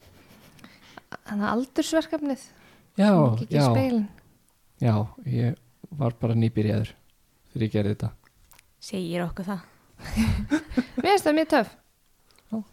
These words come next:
Speaker 2: takk.
Speaker 1: Ertu búin að gera svona speil sem virkar? Þú veist, betur. <laughs>
Speaker 2: Nei, nei, ekki alveg. Ég gerði samt einu svona speil sem að sýndi, sko, uh,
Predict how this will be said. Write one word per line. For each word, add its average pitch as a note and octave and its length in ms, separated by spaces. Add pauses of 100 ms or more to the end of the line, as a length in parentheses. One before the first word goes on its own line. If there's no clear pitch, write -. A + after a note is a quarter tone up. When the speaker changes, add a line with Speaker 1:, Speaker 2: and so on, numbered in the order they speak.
Speaker 2:
takk. - 280 (1900)
Speaker 1:
Ertu A#3+ 180
búin C4+ 140
að C4+ 80
gera D4 220
svona B3+ 200
speil C4+ 280
sem C4 140
virkar? G#3+ 320 (460)
Þú A3+ 140
veist, - 260 (760)
betur. G#3 260 (540)
<laughs> - 600
Speaker 2:
Nei, A#2 220
nei, A#2 240
ekki - 280
alveg. G#2+ 260
Ég A#2+ 80
gerði F3 220
samt F3 220
einu E3+ 140
svona D3+ 180
speil E3+ 380
sem D3+ 220
að C#3+ 120
sýndi, F3 380
sko, - 240 (1400)
uh, C#3+ 300